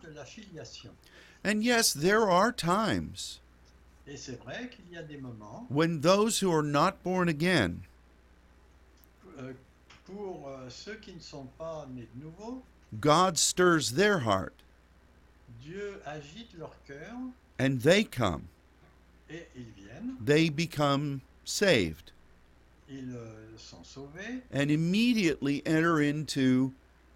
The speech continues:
Speaker 2: the process of becoming a son.
Speaker 1: et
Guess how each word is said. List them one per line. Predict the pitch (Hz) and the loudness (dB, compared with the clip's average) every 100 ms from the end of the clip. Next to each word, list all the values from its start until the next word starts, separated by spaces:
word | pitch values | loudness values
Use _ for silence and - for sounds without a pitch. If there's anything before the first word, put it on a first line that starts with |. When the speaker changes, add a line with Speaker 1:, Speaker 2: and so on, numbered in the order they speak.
| _ - | _ -12
Speaker 2:
the | 113 135 | -4 -4
process | - 165 170 160 165 160 | 0 2 2 4 0 0
of | 151 120 | -2 -2
becoming | - 143 139 127 123 | -2 0 2 2 0
a | |
son. | - 160 131 85 - - _ _ _ _ _ _ _ 143 | 0 2 0 -2 -8 -20 _ _ _ _ _ _ _ -18
Speaker 1:
et | 147 143 | -16 -16